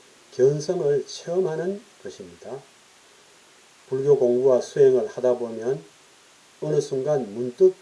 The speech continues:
체험하게 됩니다. 명심, 해상기성, 견성 체험은 행복의 시작점이 됩니다. 이제 행복바다에 풍덩 뛰어들었기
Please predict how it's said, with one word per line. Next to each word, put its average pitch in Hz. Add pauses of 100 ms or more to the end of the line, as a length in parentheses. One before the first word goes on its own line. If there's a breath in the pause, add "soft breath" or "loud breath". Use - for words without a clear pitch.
(120)
체험하게 170 (160)
됩니다. 95 (1400)
명심, 113 (1120)
해상기성, 113 (160)
견성 127
체험은 139 (540)
행복의 147
시작점이 156 (320)
됩니다. 92 (1080)
이제 151 (300)
행복바다에 147
풍덩 170 (800)
뛰어들었기 175